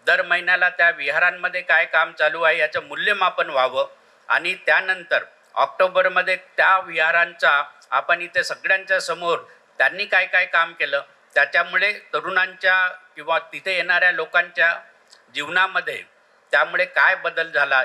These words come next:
याचं सादरीकरण या ठिकाणी केलं तर मला वाटतं की ते खरोखरीच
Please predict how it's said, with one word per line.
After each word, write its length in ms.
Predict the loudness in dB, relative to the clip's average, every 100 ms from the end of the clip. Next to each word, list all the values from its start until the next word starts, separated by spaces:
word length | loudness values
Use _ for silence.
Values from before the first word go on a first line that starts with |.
| 0
याचं 260 | -2 -2 -4
सादरीकरण 720 | 0 0 0 -4 0 0 0
या 140 | 0
ठिकाणी 440 | -2 -2 -2 0 -2
केलं 320 | -6 -2 -2 -2 -20 -2
तर 100 | -2
मला 280 | 2 2 4
वाटतं 320 | 4 2 -4
की 180 | -8 -8
ते 260 | -6 -6 -2
खरोखरीच 680 | 0 0 0 -2 -2 -8